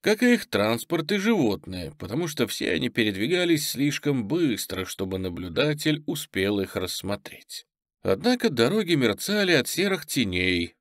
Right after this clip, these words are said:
тёмных там, где движение было более интенсивным, и светлых там, где активность была пониже.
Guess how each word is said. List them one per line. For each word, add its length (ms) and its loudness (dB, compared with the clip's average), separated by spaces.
тёмных 560 4
там, 220 0
где 140 0
движение 560 2
было 260 0
более 380 0
интенсивным, 920 -4
и 200 0
светлых 720 0
там, 380 4
где 240 2
активность 640 -2
была 300 0
пониже. 680 -8